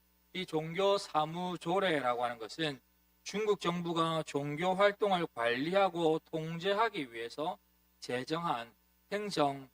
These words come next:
법규입니다. 이 종교 사무 조례가 발표не-, 발표된 직후에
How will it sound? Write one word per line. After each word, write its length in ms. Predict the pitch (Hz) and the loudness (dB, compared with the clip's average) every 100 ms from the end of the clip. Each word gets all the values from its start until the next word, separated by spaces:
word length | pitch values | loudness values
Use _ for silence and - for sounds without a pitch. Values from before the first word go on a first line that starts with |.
| - | -2
법규입니다. 960 | 156 - _ - 190 107 90 90 85 _ _ _ _ _ _ _ _ 139 - | -2 -4 _ -4 -2 -4 -8 -12 -16 _ _ _ _ _ _ _ _ -20 -8
이 600 | 196 208 202 185 147 143 - _ _ _ _ _ _ _ _ _ _ _ _ _ | -4 -2 -2 0 -2 -4 -16 _ _ _ _ _ _ _ _ _ _ _ _ _
종교 440 | 147 156 156 180 | -4 -2 -2 -2
사무 440 | 180 - 147 165 160 | -2 -4 -6 -4 -4
조례가 420 | 180 196 175 151 | 0 0 2 0
발표не-, 560 | - 156 - 190 180 214 _ | 0 -2 -2 -4 -4 -6 _
발표된 500 | 139 151 165 165 160 | -6 -4 -4 -2 -2
직후에 800 | - 202 - 247 165 120 120 | -4 -6 -6 0 2 2 -2